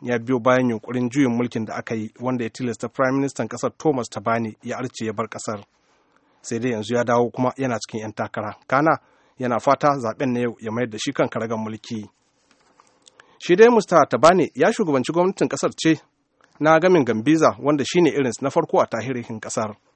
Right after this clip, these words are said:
Sai dai an samu rashin jituwa ne sa'ilin da shi Mr. Bane ya ayyana dakatar da majalisar har na tsawon watanni goma. Ɗaukan wannan matakin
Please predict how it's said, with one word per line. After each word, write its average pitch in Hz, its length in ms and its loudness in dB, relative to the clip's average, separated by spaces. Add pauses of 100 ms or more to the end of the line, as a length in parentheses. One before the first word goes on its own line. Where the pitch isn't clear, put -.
(440)
Sai 110 180 -6
dai 117 160 -4
an 123 80 -2
samu 113 260 -4
rashin 127 240 -2
jituwa 120 380 -2
ne 113 180 -2
sa'ilin 117 340 -2
da 110 80 -8
shi 160 280 -2
Mr. 113 300 -12
Bane 120 380 -2
ya 123 160 -8
ayyana 120 280 -4
dakatar 123 400 -8
da 120 140 -4
majalisar 110 480 -10 (220)
har 131 120 -6
na 139 100 0
tsawon 135 220 -2
watanni 110 360 -6
goma. 110 360 -6 (800)
Ɗaukan 131 280 -2
wannan 110 220 -2
matakin 107 520 -8